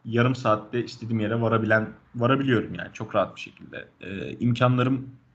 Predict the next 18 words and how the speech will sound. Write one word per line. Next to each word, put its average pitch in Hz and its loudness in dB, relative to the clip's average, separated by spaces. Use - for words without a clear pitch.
daha 127 4
iyi. 104 2
Aslında 131 -2
değişen 135 0
hiçbir - -6
şey 101 -4
yok. 85 -10
Sadece 120 4
şehir 123 -2
değiştirdim 107 -8
ama 151 0
imkanların 131 0
bir 135 0
anda 117 -2
arttığını 127 -2
fark 98 -8
ediyorum. 95 -6
Niye? 151 0